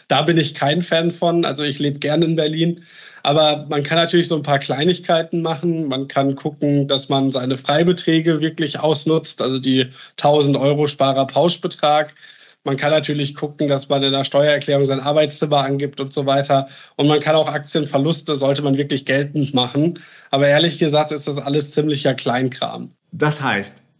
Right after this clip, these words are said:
Speaker 2: wenn ich richtig Steuern sparen will, muss ich was anderes machen.
Speaker 1: Also was interessant ist, die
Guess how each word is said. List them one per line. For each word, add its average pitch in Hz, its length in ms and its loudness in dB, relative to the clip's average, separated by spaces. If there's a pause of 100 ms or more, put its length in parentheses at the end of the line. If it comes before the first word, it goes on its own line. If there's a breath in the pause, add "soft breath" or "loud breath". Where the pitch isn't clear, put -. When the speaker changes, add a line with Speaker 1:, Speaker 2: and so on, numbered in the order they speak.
Speaker 2:
wenn 147 180 0
ich 135 120 0
richtig 143 240 -6
Steuern 160 340 -2
sparen 208 340 -4
will, 226 220 -4
muss 175 180 -2
ich 180 60 -8
was 165 100 -4
anderes - 360 -8
machen. - 240 -20 (260)
Speaker 1:
Also 170 480 2
was 165 180 -2
interessant 185 580 -2
ist, 196 360 -4
die 160 260 -4